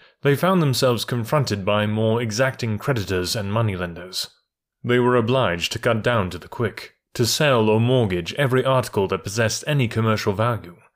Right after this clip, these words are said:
In brief, it would have been their ruin if two large legacies from some distant relatives had not saved them. Their pride also suffered a downfall, as if they had lost a quartering from their escutcheon.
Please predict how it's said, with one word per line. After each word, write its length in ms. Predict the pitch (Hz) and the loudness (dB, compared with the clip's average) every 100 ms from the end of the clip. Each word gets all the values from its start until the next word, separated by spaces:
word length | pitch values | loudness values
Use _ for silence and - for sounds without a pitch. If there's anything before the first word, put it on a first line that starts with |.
| _ _ | _ _
In 240 | 117 104 | -2 0
brief, 440 | 101 135 98 - - | 2 2 0 -4 -4
it 180 | 127 110 | -2 -2
would 200 | 107 143 | 2 2
have 140 | 120 95 | 2 2
been 180 | 107 | 2
their 200 | 101 98 | 4 2
ruin 420 | 98 135 107 85 - _ _ | 2 2 0 -2 -12 _ _
if 180 | 120 - | -4 -4
two 260 | - 143 | 0 2
large 420 | 110 117 117 104 104 | 2 2 2 0 0
legacies 540 | 117 104 95 98 90 | 0 0 -2 -4 -6
from 240 | - 110 101 | -4 -4 -2
some 340 | 131 113 104 | -2 -2 0
distant 400 | 113 110 104 95 | -2 -2 -4 -2
relatives 460 | 107 98 95 82 - | 0 0 -4 -8 -6
had 180 | 95 | -4
not 180 | 107 110 | -4 -6
saved 300 | - 107 95 | -4 -4 -6
them. 240 | 85 85 - _ _ _ _ | -14 -16 -20 _ _ _ _
Their 200 | 107 101 | 0 0
pride 540 | 95 - 135 101 80 98 | 0 0 2 2 -2 -2
also 420 | 143 127 107 85 | 0 2 2 -2
suffered 400 | - 101 101 92 | -2 -2 -2 -4
a 40 | |
downfall, 600 | 87 95 95 92 90 87 - _ - | -2 -2 -2 -6 -6 -8 -18 _ -2
as 160 | 131 | 0
if 140 | 131 131 | 0 2
they 100 | 143 | 2
had 140 | 123 | 4
lost 300 | 139 127 - | 2 2 -2
a 40 | |
quartering 580 | 123 - 143 101 90 90 | -4 2 2 2 -2 -4
from 200 | 87 107 | -2 0
their 160 | 101 95 | 2 0
escutcheon. 640 | 90 - 127 107 90 90 | -2 -2 -4 -4 -8 -14